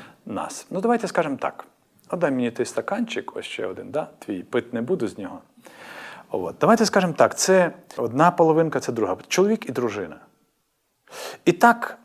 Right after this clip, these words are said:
кожен повинен приносити в сім'ю щось. Ще мені,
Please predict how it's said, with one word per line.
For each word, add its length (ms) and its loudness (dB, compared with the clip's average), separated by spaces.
кожен 600 6
повинен 400 4
приносити 580 0
в 80 -4
сім'ю 760 4
щось. 680 -4
Ще 160 -2
мені, 260 0